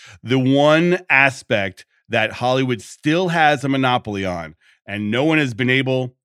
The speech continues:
to disrupt it is global theatrical distribution.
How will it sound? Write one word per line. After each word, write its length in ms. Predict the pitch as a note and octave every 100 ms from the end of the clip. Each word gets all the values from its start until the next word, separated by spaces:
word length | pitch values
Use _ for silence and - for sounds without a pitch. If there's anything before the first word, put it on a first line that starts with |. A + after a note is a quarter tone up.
| _
to 320 | - A#2+ A2+ G#2+ _ _ A#2
disrupt 460 | A2 C3 A2 -
it 160 | E2+ - _ _ _ -
is 340 | G#2 G2+ - - _ G2
global 640 | A2+ A#2+ C3 C#3 D3 D3+ D3+
theatrical 680 | B2 A#2 A2+ A2 G#2+ G#2+ G#2
distribution. 840 | E2 G#2 F#2+ G#2+ F2+ F2+ - -